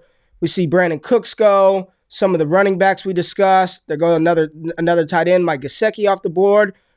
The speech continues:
We might land a tight end. We might land a tight end. All right. We're, we, we,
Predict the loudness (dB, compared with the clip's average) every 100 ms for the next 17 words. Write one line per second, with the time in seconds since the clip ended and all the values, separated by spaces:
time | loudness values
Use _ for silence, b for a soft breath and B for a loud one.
0 | -2 2 4 2 2 2 2 2 2 4
1 | 2 0 -6 _ _ _ _ _ _ _
2 | _ -2 0 2 2 2 2 2 2 2
3 | 4 2 2 0 -6 _ _ _ _ _
4 | -6 0 2 2 0 -6 _ _ 0 2
5 | 2 -2 -6 -4 -2 -2